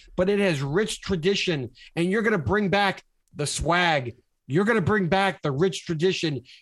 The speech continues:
You're gonna bring back championships. Say it that way.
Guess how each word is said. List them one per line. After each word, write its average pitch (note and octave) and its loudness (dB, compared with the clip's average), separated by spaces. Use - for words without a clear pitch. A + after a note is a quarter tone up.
You're F3 2
gonna G#3 -4
bring F3+ 0
back F#3 0
championships. F#3 -2
Say - -4
it G#4+ -2
that D3+ 0
way. B2 -2